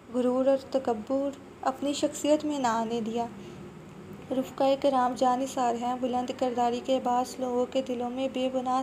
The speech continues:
तकरीम है, मगर इस मुअल्लिम खैर ने हमेशा आजिज़ी और इंकिसारी का हाथ नहीं छोड़ा। आप सल्लल्लाहु अलैहि वसल्लम फरमाते हैं, "मैं तुम्हारे लिए तुम्हारे वालिद की मानद हूँ, सो तुम जब रफ़ा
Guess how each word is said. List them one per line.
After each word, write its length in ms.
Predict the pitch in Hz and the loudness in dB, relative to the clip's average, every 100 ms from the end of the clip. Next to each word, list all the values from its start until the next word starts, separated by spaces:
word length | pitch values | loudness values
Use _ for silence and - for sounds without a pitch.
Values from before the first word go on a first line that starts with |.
| 262 | -2
तकरीम 500 | 262 240 240 233 233 | -6 -6 -8 -6 -4
है, 200 | 240 262 | -2 0
मगर 400 | 254 254 302 269 - - - - 277 | 0 6 6 4 -2 -18 -20 -10 -6
इस 180 | 302 302 | -4 -2
मुअल्लिम 460 | 277 247 247 247 269 | 0 0 0 -2 -4
खैर 320 | - 240 233 | -2 -2 -2
ने 220 | 240 269 311 - - - - - | -4 -4 -6 -14 -20 -18 -16 -8
हमेशा 460 | 262 247 247 - 285 269 | -2 0 0 0 0 4
आजिज़ी 340 | 254 208 240 | 4 2 4
और 100 | 262 | 6
इंकिसारी 560 | 262 247 - - 240 247 254 - - | 6 2 -6 -2 0 0 -4 -8 -2
का 100 | 247 | 0
हाथ 320 | 233 233 233 | 2 0 0
नहीं 260 | 233 226 262 | -2 -2 -2
छोड़ा। 440 | - 240 226 247 - - - - - - - - - - - - - | -4 -2 2 0 -2 -14 -20 -20 -20 -20 -20 -20 -20 -20 -20 -10 0
आप 160 | 247 247 | 0 0
सल्लल्लाहु 380 | - 269 269 269 | 0 2 2 2
अलैहि 320 | 262 262 254 | 4 2 2
वसल्लम 260 | 254 262 262 | -2 -4 -4
फरमाते 480 | 269 254 226 226 254 | -4 -2 -2 -2 -2
हैं, 160 | 262 | -2
"मैं 160 | 277 277 | -2 -2
तुम्हारे 440 | 277 262 240 233 247 | -2 -2 -2 0 0
लिए 220 | 254 277 | 0 0
तुम्हारे 360 | 277 247 240 233 | 0 -2 -2 0
वालिद 340 | 233 233 233 | 0 0 0
की 120 | - 269 | -2 -2
मानद 380 | 240 220 233 | 0 0 -2
हूँ, 200 | 240 254 285 | -4 -4 -6
सो 160 | - 254 | -6 -4
तुम 220 | 254 247 | -4 -2
जब 260 | 254 240 262 | 2 2 4
रफ़ा 360 | 254 220 262 | 2 2 2